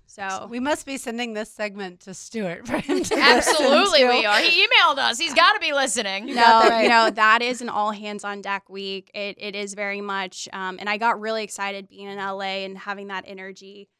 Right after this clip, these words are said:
Speaker 1: um, with all of our top players in one spot. So, you know, last year was a lot of challenges with weather.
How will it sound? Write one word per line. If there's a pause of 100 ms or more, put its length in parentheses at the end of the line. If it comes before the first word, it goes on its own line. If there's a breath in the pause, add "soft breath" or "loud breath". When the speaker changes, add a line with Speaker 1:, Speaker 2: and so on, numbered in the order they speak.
(240)
Speaker 1:
um,
with
all
of
our
top
players
in
one
spot. (320)
So,
you
know,
last
year
was
a
lot
of
challenges
with
weather.